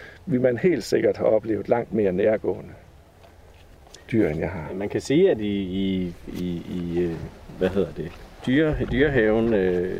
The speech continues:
Speaker 2: øh, eller hvad det nu hedder her i, i Marselisborg, der får man altid at vide, at man skal passe på dyrene, når de er i brunst, ikke?
Speaker 1: Ja.
Speaker 2: Altså, og det er jo, men det er jo så noget andet. Det, det, så det er jo lidt sjovt, at der skelner man altså mellem to forskellige måder at holde,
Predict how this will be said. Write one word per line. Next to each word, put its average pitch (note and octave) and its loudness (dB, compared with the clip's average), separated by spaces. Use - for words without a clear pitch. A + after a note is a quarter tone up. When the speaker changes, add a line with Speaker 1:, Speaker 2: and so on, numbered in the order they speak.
Speaker 2:
øh, F2 -4
eller G2 0
hvad F#2+ 2
det G2+ -2
nu A2 2
hedder G#2 2
her G2+ 4
i, F2+ 0
i G2 0
Marselisborg, A2 4
der G#2+ 6
får C#3 4
man A2 2
altid A2 4
at F2+ 0
vide, G2+ 4
at F#2+ 2
man F2+ 2
skal - -8
passe F#2+ 2
på G#2+ 4
dyrene, G#2 4
når G2 4
de G#2 -2
er G#2+ 4
i G#2+ 2
brunst, G2 0
ikke? D#3 4
Speaker 1:
Ja. D3+ 6
Speaker 2:
Altså, F#2+ 0
og F2+ 2
det B2 6
er D3 4
jo, B2+ 4
men G#2+ 2
det G#2 4
er E3+ 6
jo G3 4
så G3+ 6
noget F#3+ 6
andet. E3+ 4
Det, F3+ 2
det, F3+ 4
så - 2
det D#3+ 4
er E3 4
jo D#3+ 2
lidt D#3 4
sjovt, E3+ 6
at G#2+ 2
der C#3+ 6
skelner D3 4
man G#2+ 2
altså G2 0
mellem A2 4
to B2 2
forskellige G2+ 0
måder A2 4
at F#2+ 2
holde, F#2+ 2